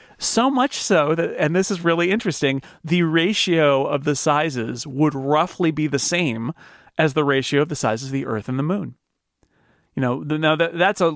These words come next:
ratio that is far greater than anything else in our solar system. The Earth-Moon size ratio, the, the, that is a big moon for a small planet with the Earth and the Moon. But this would be like that.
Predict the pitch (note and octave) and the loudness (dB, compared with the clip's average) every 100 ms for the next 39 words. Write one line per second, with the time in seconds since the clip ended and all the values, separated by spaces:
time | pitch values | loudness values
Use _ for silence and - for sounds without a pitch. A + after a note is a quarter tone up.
0 | C#3+ F3 F3 F3 D#3 C#3+ C3+ B2 - - | 0 0 2 2 2 2 0 -2 -8 -6
1 | F3+ F#3 F#3 E3+ D3 C#3 D3+ D3 C#3+ A2 | 0 2 2 2 0 -2 -2 0 0 -2
2 | A2 - - - _ _ _ _ _ G3 | -6 -10 -20 -20 _ _ _ _ _ -12
3 | F3+ C#3+ D3+ D3 D#3 D#3+ D3+ C#3+ C3 A#2 | -6 0 0 0 0 0 0 0 0 0
4 | B2+ A2+ A2+ A2+ A2 A2+ B2 - G2+ B2 | 0 0 0 -4 -6 -6 -10 -8 -6 0
5 | D3+ D#3+ D3 C#3+ C#3 C3 B2+ - C3 A#2 | 0 2 2 2 2 0 -2 -2 0 0
6 | A#2 A2+ G#2+ A#2 A2 A#2 B2+ C#3 C3+ D3 | -2 -4 -2 -2 -2 -4 -8 -8 -2 -2
7 | D3 D#3 C#3 A#2+ C#3+ D3+ D3+ D3 C3+ C#3 | 0 0 -2 -4 -2 0 0 -2 0 2
8 | B2 A2 A2+ - - - - B2+ A#2 A2 | 2 -2 -6 -8 -20 -14 -4 0 0 -2
9 | - B2 B2 - B2 G#2+ G2 - - - | -2 -2 -2 -4 -6 -6 -8 -14 -20 -20
10 | _ - B2+ B2 A#2 A2+ B2+ A#2+ A2 G#2 | _ -8 -6 -2 -2 -2 -4 -6 -6 -6
11 | G#2+ A2+ - F3+ C3+ D3+ E3+ - D#3+ C#3 | -8 -6 -2 0 0 -2 -2 0 -2 0
12 | B2 A2 - - - | 0 -2 -4 -10 -10